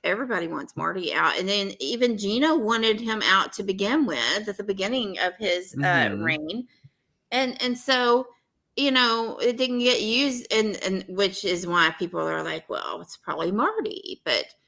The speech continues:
Speaker 1: um, we were all just like, "Seriously? Really? Like, I've wasted all of this energy. I've had to drive with one hand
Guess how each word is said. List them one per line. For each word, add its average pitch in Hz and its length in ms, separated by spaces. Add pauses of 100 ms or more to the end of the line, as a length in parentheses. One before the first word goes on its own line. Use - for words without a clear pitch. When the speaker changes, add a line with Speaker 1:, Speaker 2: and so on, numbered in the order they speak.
(360)
Speaker 1:
um, 196 580 (540)
we 247 180
were 247 100
all 233 200
just 226 240
like, 170 280 (920)
"Seriously? 190 960 (840)
Really? 185 840 (720)
Like, 226 160
I've 220 320
wasted 226 760
all 208 260
of 240 140
this 226 220 (120)
energy. 240 760 (420)
I've 254 200
had 262 220
to 220 200
drive 190 1000
with 190 140
one 190 320
hand 208 460